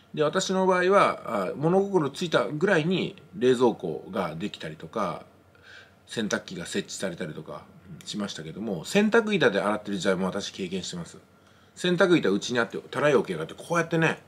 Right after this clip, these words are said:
母が洗ってましたよ。短い時間だったんですけど、私が小学校に上がる頃にはもう、「あ、洗濯機が来たよ、これで楽になるぞ」っつってからね、やってましたけどもね。いろいろ思い出します。で、テレビが白黒から、「うちもやっとカラーになったな」みたいな感じで、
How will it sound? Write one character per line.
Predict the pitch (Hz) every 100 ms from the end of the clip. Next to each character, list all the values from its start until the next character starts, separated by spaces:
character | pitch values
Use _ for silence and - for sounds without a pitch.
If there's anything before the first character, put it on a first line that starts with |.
| _ _ _ _ _ _ _ -
母 | 170 156 98
が |
洗 | 95 120
っ |
て | 156
ま | 170
し |
た | -
よ。 | - - _ _ _ _ _ -
短 | 131 135 165 190 226
い |
時 | 104
間 | 98
だ | 95
っ |
た | -
ん | 80
で |
す | -
け |
ど、 | 107
私 | 151 190
が | 190
小 | 202
学 | 208 202
校 | 120
に |
上 | 92
が | 98
る | 98
頃 | 107
に | 90
は | 85
も | 101 73 - - - -
う、 | 123
「あ、 | 156
洗 | 165 160
濯 | 170
機 | 165
が | 156
来 | -
た |
よ、 | 151
こ | 123
れ | 123
で | 190
楽 | 220 233
に |
な | 226
る | 180
ぞ」 | 180 190
っ | 190
つ |
っ | -
て |
か | 98
ら | 90
ね、 | 92
や |
っ | 85
て | 101
ま | 101
し |
た | -
け | 85
ど |
も | 82
ね。 | 101 - _ _ _ _ _ -
い |
ろ | 110
い | 104
ろ |
思 | 104 113
い |
出 | 107
し | 113
ま |
す。 | 101 - - 113
で、 | 110 95
テ | 160
レ | 131
ビ | 101
が | 92
白 | 123 107
黒 | - 113
か | 123
ら、 | 127 80 - - - - _ -
「う | 120
ち | 113
も | 156 139
や |
っ | -
と | 160 151
カ | - 170
ラ | 127
ー |
に |
な | 98
っ | -
た | 92
な」 | 92
み | 78
た | 78
い |
な | 78
感 | 78 80
じ | 120
で、 | 143 80